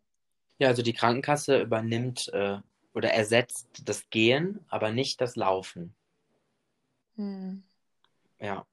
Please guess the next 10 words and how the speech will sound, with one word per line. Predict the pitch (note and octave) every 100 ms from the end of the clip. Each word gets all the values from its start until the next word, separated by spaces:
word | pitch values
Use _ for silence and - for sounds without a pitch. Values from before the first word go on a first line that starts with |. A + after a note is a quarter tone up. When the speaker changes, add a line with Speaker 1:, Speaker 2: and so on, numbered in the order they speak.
| - -
Speaker 1:
das | G#2+ -
ist | G2+
so | G#2+
Speaker 2:
Aber | - G3+ G#2+
Speaker 1:
Dokumentation. | G#2 G2+ G#2 G2 - G#2+
Deswegen | G2+ G2+ A#2 A2
kriegt | A#2 -
man | A2+
auch, | A2+ G#2+ G#2+ _ - - - -
ähm, | G#2 G#2 G#2